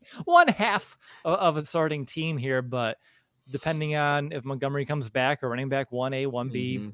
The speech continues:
Speaker 1: a wide receiver one, a left guard, a center, potentially a left tackle, definitely a right tackle, a three tech, two defensive ends, a will linebacker, and a Sam linebacker. What would be your top three?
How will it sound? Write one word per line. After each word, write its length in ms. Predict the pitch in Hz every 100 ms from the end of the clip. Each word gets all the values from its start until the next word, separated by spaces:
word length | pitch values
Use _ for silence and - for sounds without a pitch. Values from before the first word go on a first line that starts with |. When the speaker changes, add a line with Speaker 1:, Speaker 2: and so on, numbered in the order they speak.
| -
Speaker 1:
a 60 |
wide 220 | 104 113 143
receiver 340 | 127 147 135
one, 380 | 131 131 135 135
a 80 | 107
left 300 | 117 143 -
guard, 320 | 123 131 127
a 80 | 98
center, 580 | - 131 131 131 131 113 -
potentially 340 | 139 139 135
a 60 | 113
left 220 | 127 -
tackle, 460 | 131 131 127 131 123
definitely 280 | 117 123 139
a 60 | 120
right 200 | 117 127
tackle, 500 | 123 123 - 117 117 _ _ _
a 60 | -
three 240 | - 127
tech, 380 | - 135 135 - _ _ _
two 200 | - 165
defensive 420 | 156 156 151 131
ends, 460 | 139 139 139 135 -
a 80 | -
will 200 | 123 147
linebacker, 600 | 143 143 135 131 127 123 120 _ - -
and 120 | 104
a 20 |
Sam 300 | - 127 104
linebacker. 460 | 90 - - - - _ _ _ _ _ _ _
What 200 | 151 214
would 140 | 269
be 80 | 208
your 100 | 180
top 300 | 175 196 -
three? 680 | - 151 135 143 110 98